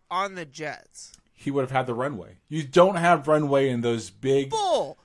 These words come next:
Speaker 1: Bull! The Jets have runway.
Speaker 2: The Jets don't have runway. That's like saying the freaking Bills have runway. I almost, so, like
Speaker 1: The Bills have all the runway in the world because they're not in New York, New York.
Speaker 2: <laughs>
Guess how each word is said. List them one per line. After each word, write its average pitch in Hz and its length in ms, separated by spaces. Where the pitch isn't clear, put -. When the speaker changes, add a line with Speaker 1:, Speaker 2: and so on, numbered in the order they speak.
Speaker 1:
Bull! 349 580
The 427 220
Jets 214 360
have 170 260
runway. 127 680
Speaker 2:
The 185 80
Jets 381 260
don't 127 160
have 95 140
runway. 113 420
That's 175 180
like 180 120
saying 185 200
the 170 60
freaking 175 420
Bills 170 280
have 101 160
runway. 98 320
I 151 160
almost, 190 440
so, 151 380
like 135 120
Speaker 1:
The 214 60
Bills 392 300
have 262 200
all 302 160
the 269 120
runway 240 360
in 226 80
the 214 80
world 262 240
because 175 260
they're 175 100
not 190 180
in 180 240
New 190 160
York, 208 360
New 175 60
York. 139 520
Speaker 2:
<laughs> - 40